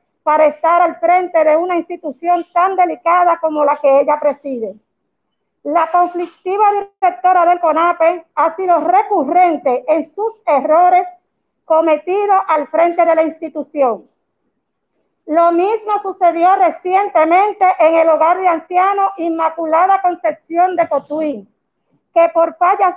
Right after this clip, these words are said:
gerenciales del conape, este asilo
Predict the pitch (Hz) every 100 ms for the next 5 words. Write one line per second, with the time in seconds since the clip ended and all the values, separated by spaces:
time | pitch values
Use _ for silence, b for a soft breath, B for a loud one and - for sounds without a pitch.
0 | _ 302 392 392 330 - 339 339 320 277
1 | - 320 359 311 294 320 381 392 392 415
2 | _ _ _ _ _ _ _ 330 381 381
3 | 339 320 370 392 381